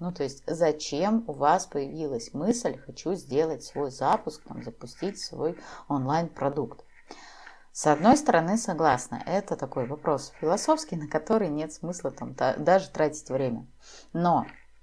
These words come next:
я прямо сейчас прошу вас задать себе этот вопрос. Прям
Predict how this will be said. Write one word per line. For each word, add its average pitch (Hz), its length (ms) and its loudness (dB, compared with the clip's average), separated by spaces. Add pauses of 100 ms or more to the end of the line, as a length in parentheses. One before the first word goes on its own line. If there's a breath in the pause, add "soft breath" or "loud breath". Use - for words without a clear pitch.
(160)
я 170 200 4
прямо 170 280 0
сейчас - 400 2 (880)
прошу 190 260 2
вас 202 220 8
задать 202 400 6
себе 147 260 0
этот - 280 0
вопрос. 139 580 0
Прям 160 320 -2